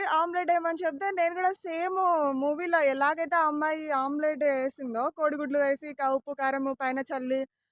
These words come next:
అలా చేసి తీసుకొచ్చి ఇచ్చాను. మా ఆయన ఏంటంటే అందరికీ చెప్పినాడు అనమాట.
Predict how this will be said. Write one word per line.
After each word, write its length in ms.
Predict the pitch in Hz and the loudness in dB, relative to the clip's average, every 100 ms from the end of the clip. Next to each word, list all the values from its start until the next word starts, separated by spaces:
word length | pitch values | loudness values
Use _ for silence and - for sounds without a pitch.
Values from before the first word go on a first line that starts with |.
| _ | _
అలా 160 | 302 311 | -2 0
చేసి 280 | 311 330 370 | 0 -2 -4
తీసుకొచ్చి 420 | 370 392 349 415 | -6 -6 -6 0
ఇచ్చాను. 400 | 403 - 311 240 214 - _ _ _ _ | 0 2 0 0 -4 -10 _ _ _ _
మా 120 | 254 254 | 2 4
ఆయన 220 | 302 359 | 6 4
ఏంటంటే 480 | 349 339 320 311 392 440 320 - | 2 2 0 2 2 4 0 -2
అందరికీ 300 | 277 311 359 | 0 2 4
చెప్పినాడు 340 | 359 311 311 311 | 2 0 0 2
అనమాట. 280 | 285 269 | 2 2